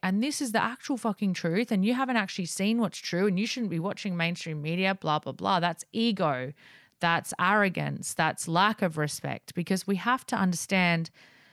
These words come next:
that every human on this planet is where they're at, and we have to give them the love, um, and the compassion and the, the respect and humility there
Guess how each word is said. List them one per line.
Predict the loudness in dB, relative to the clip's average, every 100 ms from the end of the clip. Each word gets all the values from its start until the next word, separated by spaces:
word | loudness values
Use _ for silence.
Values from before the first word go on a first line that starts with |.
| _
that | 0
every | 2 2 4 2
human | 4 2 4
on | 4 2
this | -2
planet | -6 -2 2 2 0 -2
is | -2 -2
where | 0 4 4 4
they're | 4 4
at, | 4 2 2 -2 -12 -12 _ -2
and | 2
we | 4
have | 2 0
to | -2
give | 0 0
them | 2 2
the | 2
love, | 2 4 4 4 0 -8 _ -20 -20 _ _ _ _ 2
um, | 4 4 0 -4 -6
and | -4 -2
the | -2
compassion | -4 -4 -2 -2 0 -2 0 0 -4 -6
and | -4 -4 -4
the, | -4 -4 -6 -8 -14
the | -10 -6
respect | -6 -4 -4 -2 -2
and | -4
humility | -4 -4 0 2 4 4
there | 2 2 0